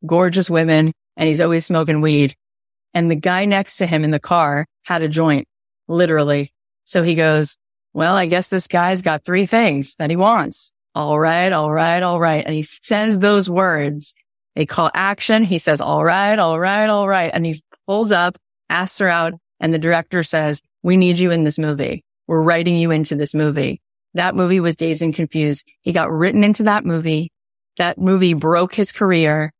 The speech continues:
And then the next, the rest of the story is insane. He gets an agent. The agent says that they're doing this Gr-, John Grisham movie, A Time to Kill. He says, "You gotta get me an audition for it." He goes, "They're never gonna read you for this part.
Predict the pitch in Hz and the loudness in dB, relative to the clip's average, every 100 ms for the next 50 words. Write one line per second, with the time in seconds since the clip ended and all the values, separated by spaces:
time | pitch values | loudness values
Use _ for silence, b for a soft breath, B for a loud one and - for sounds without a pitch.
0 | _ _ - 180 180 175 175 180 190 196 | _ _ -6 0 2 2 2 2 0 -2
1 | - - 175 180 202 - 202 - 190 190 | -10 -10 -4 -2 -2 -2 -6 -2 0 0
2 | 170 170 - 185 180 175 170 165 175 170 | 0 -4 -2 0 0 0 -2 -4 -4 -6
3 | 185 196 185 196 185 - 180 190 202 190 | 0 0 2 0 0 -2 -2 0 -2 0
4 | 185 180 175 156 156 160 196 196 160 - | 0 0 -2 -4 -4 0 2 2 0 -4
5 | 175 - 190 180 185 165 175 - 185 190 | -8 -8 -2 0 0 0 -2 0 0 0
6 | 180 175 - 170 175 160 185 170 170 - | 0 -2 -2 -4 -4 -4 0 0 0 -4
7 | _ - 185 185 180 175 196 202 196 196 | _ -6 -2 0 0 0 0 0 0 0
8 | 196 180 175 180 170 185 - 180 175 170 | 0 0 0 0 -2 -4 0 0 2 0
9 | - _ - 190 185 170 196 214 226 220 | -4 _ -2 2 2 2 2 4 4 4
10 | 214 214 202 185 196 185 185 196 190 - | 2 0 0 0 0 0 -2 -2 -2 -2
11 | 190 180 180 185 | 0 2 2 -2